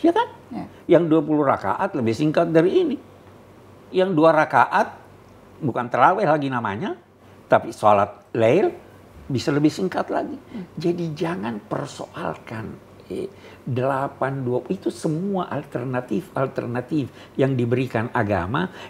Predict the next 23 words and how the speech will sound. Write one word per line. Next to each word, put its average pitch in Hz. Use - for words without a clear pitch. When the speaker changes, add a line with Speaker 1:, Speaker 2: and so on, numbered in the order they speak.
Speaker 1:
yang 110
lebih 95
penting. 160
Satu 135
kejadian, 123
Abi 113
cerita 120
sebentar. -
Eh, 113
di 110
Mesir 131
pernah 139
terjadi 127
perselisihan 107
di 92
satu 98
masjid. 107
Eh, -
ada 127
yang 160
mau 127
salat 101
delapan, 104